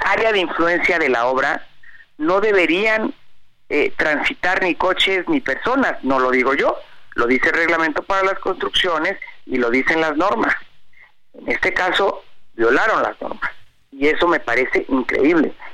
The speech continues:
que una obra de este nivel y de este tamaño no se lleve a cabo con las mínimas medidas de seguridad.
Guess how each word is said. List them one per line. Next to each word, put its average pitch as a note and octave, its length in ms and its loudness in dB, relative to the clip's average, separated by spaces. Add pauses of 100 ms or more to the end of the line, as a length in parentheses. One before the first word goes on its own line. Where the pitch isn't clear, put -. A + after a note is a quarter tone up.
que - 80 2
una F3 240 2
obra E3+ 200 2
de C#3 200 2
este C#3+ 240 -2
nivel A#2+ 400 0 (260)
y A#2+ 80 -2
de C3+ 140 0
este - 180 -2
tamaño G#3+ 500 2 (280)
no D3 160 0
se D3 120 2
lleve C#3 220 2
a B2+ 40 -2
cabo C3+ 300 -2
con A#2 140 0
las A#2 160 0
mínimas A#2 420 4
medidas G#2+ 380 2
de - 120 -2
seguridad. - 480 0